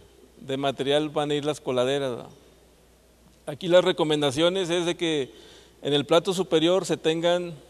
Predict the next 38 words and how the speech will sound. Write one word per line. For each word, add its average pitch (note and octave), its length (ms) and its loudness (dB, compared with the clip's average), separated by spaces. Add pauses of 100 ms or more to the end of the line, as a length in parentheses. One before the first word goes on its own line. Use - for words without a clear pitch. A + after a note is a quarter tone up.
(140)
más D3 240 -4
o E3 40 -6
menos E3 280 0
sesenta, E3 480 -2
ochenta D#3+ 380 -2
coladeras D3 480 2
por C#3 160 -6
metro D3 260 -2
cuadrado, C#3+ 500 2 (760)
e C#3 100 -4
igual C#3+ 260 4
para E3+ 160 4
el D3+ 100 2
intermedio, E3 800 -2
igual C#3 320 -2
para D3 200 0
el, C3 240 -6 (380)
para C3+ 180 0
la B2 80 0
parte C3+ 280 -4
inferior. D3 460 -4 (720)
Podemos E3 380 4
seguir F3+ 260 2
esta F3+ 240 2
regla F3 300 4
de E3 140 6
dedo, F#3 400 0 (580)
o C#3+ 180 4
hay D#3+ 120 6
otra, F3+ 440 4 (160)
este, C3+ 840 -2 (800)
por - 120 0
ejemplo, D#3 220 4
en F#3 60 2
las E3+ 200 2
toberas E3+ 340 6
de F3 60 0
inoxidable, E3 760 2